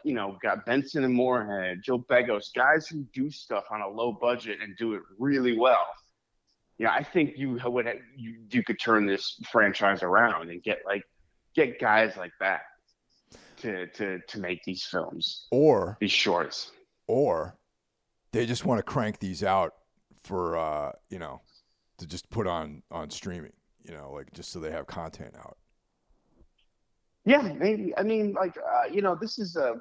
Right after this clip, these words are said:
Speaker 1: you know, for those who don't know, this is produced by the website Bloody Disgusting. Am I, am I right? Or someone involved with Bloody Disgusting.
Speaker 2: Yeah,
Speaker 1: So
Speaker 2: yeah, I think it
Speaker 1: it
Speaker 2: has
Speaker 1: is, uh,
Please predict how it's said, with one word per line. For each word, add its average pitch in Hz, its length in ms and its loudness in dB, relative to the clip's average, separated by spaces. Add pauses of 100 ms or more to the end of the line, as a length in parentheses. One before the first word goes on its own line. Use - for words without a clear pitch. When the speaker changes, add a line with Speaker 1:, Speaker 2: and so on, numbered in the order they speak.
(100)
Speaker 1:
you 131 100 -4
know, 107 160 -4 (100)
for 113 120 -8
those 110 160 -2
who 107 80 -10
don't 98 200 -4
know, 101 140 0
this 143 220 -6
is 165 180 -6
produced 127 460 2
by 110 160 6
the 104 100 0
website 110 540 0
Bloody 98 200 -2
Disgusting. - 600 -8
Am 82 100 -6
I, 90 160 4
am 107 160 2
I 98 60 2
right? 110 180 6
Or 117 160 2
someone 165 300 0
involved 113 380 2
with 95 120 -12
Bloody 90 260 -6
Disgusting. 90 560 -10
Speaker 2:
Yeah, 104 120 0
Speaker 1:
So 92 100 4
Speaker 2:
yeah, 90 240 0
I 85 60 -2
think 98 160 2
it 107 60 4
Speaker 1:
it - 20 4
Speaker 2:
has 92 140 2
Speaker 1:
is, 101 40 0
uh, 78 260 0